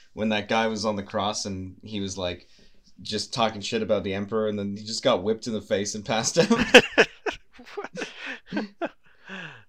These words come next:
Speaker 2: Yeah.
Speaker 1: I thought it was, uh, I don't know, uh, like, it ha-, the second he got hit in the face, I just started laughing.
Speaker 2: Mm-hmm, mm-hmm.
Speaker 1: Which,
Speaker 2: Yeah.
Speaker 1: you know, it's probably terrible, but
Speaker 2: Yeah.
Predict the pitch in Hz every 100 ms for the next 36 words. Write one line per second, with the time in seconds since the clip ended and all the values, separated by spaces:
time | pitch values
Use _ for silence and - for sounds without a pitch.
0 | - 104 135 151 165 175 165 165 135 160
1 | 175 143 139 143 147 - 127 160 160 -
2 | 143 160 170 170 160 151 160 135 131 147
3 | 127 127 113 123 143 113 98 92 104 127
4 | 131 - - - - - - - 104 95
5 | 90 - - 87 85 - - - - 131
6 | 143 143 110 123 - - - _ - -
7 | 123 104 117 98 107 117 - - 107 -
8 | - - - - - - - - 67